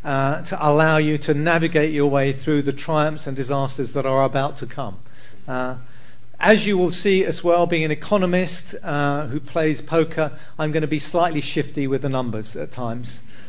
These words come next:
I'll stick to the ten on the commandments, but the threes may vary. So my three triumphs.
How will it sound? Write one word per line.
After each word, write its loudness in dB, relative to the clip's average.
I'll -2
stick -2
to -4
the -4
ten -2
on 0
the -2
commandments, 0
but 0
the -2
threes 2
may 4
vary. 4
So 8
my 6
three 4
triumphs. 4